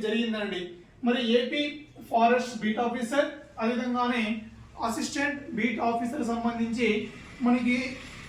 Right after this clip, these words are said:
రెండు విధాలుగా నోటిఫికేషన్ అనేది విడుదల అవ్వడం అనేది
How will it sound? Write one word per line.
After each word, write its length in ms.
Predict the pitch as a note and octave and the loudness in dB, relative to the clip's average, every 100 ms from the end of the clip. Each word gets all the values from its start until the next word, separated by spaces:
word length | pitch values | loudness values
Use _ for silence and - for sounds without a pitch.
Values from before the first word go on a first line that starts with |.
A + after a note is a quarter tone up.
| - | -4
రెండు 180 | A3+ B3 B3 | 2 4 4
విధాలుగా 460 | B3 C#4 C4+ C4+ C4+ C#4 - - B3 G#3+ | 2 2 2 4 2 0 -4 -8 -2 0
నోటిఫికేషన్ 640 | A#3+ A#3+ B3+ B3 A#3 B3 | 0 -2 -4 -4 -2 -2
అనేది 300 | A#3+ A#3+ B3 A3+ - - C4+ | 0 2 2 0 -2 -8 -8
విడుదల 240 | A3 A#3 A#3+ | -2 0 2
అవ్వడం 220 | A#3 A#3 | 2 0
అనేది 240 | A3 B3 | 0 0